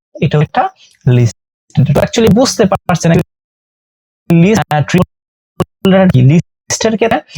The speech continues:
এখানে সেকেন্ড ব্র্যাকেট থাকে এবং ট্রি ফোল্ডারটাকে ডেটা, ডেটা, আহ, ডেটা সেটের জন্য বা ডেটা টাইপের ক্ষেত্রে এখানে কি হতে হবে, এখানে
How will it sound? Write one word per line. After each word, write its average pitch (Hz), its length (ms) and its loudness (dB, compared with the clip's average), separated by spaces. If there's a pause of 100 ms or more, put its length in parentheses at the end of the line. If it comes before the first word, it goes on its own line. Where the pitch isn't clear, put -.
(200)
এখানে 175 240 2 (280)
সেকেন্ড 208 300 2
ব্র্যাকেট 151 340 0
থাকে 160 260 -2
এবং 147 140 2 (180)
ট্রি 196 100 0 (100)
ফোল্ডারটাকে 202 460 2 (260)
ডেটা, 160 200 -2 (240)
ডেটা, 165 240 0 (200)
আহ, 147 180 0 (480)
ডেটা 170 200 0 (120)
সেটের 147 340 0
জন্য 143 200 2
বা 143 80 0 (160)
ডেটা 156 260 0
টাইপের 147 300 0
ক্ষেত্রে 175 260 0 (560)
এখানে 156 180 2 (100)
কি 170 140 2
হতে 160 200 0
হবে, 202 180 2 (500)
এখানে 147 200 0